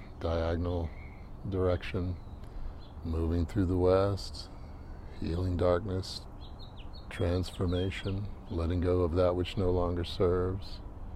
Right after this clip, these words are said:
and moving into the northwest. Immediately thought of just the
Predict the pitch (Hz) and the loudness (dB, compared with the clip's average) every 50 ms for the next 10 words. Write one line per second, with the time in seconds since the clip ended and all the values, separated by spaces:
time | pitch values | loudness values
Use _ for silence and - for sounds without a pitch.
0 | - - - - - - - - - - - - - - - - - - - - | -8 -6 -6 -8 -6 -6 -8 -8 -8 -10 -10 -12 -10 -8 -6 -6 -6 -8 -8 -8
1 | - 95 87 87 87 92 90 87 92 90 90 90 90 92 85 - 107 87 80 87 | -4 -2 0 2 2 4 4 6 6 6 6 6 4 2 2 0 0 0 2 2
2 | 87 87 87 87 85 - - 90 80 73 73 73 - - - - - - - - | 2 2 2 2 0 0 -2 -2 -2 -2 -4 -4 -8 -8 -10 -10 -10 -10 -10 -10
3 | - - - - - - - - - - - - - - - - - - - - | -10 -10 -10 -10 -10 -10 -10 -10 -10 -10 -8 -6 -6 -6 -8 -8 -10 -10 -10 -10
4 | - - - - - 85 85 85 95 98 101 101 101 92 80 78 78 78 78 - | -10 -10 -8 -6 -4 -2 0 2 4 6 6 6 6 4 2 2 0 -2 -2 -2
5 | - 87 82 85 85 78 73 71 80 85 78 - - - - - - | 0 2 2 4 2 2 0 -2 -2 -4 -4 -6 -6 -8 -8 -8 -8